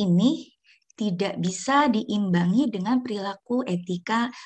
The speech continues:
pengguna digital, Bapak Ibu. Saat mereka, khususnya saat mereka di, eh, berada di ruang digital, khususnya ketika berinteraksi di media sosial.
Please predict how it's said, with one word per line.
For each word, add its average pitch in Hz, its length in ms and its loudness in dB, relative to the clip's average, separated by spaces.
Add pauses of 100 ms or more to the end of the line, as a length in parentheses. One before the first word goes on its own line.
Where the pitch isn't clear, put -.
(120)
pengguna 214 480 2
digital, 190 640 -2
Bapak 170 240 -4
Ibu. - 320 -8 (480)
Saat 175 400 -2
mereka, 220 560 2
khususnya 202 400 0
saat - 320 -4
mereka 202 240 -2
di, 175 480 4
eh, 175 480 2
berada 180 400 0
di 185 160 0
ruang 175 240 2
digital, 175 560 -4 (400)
khususnya 214 640 0
ketika 254 640 -2
berinteraksi 175 1040 -2
di 170 160 -2
media 160 400 -4
sosial. 170 560 -4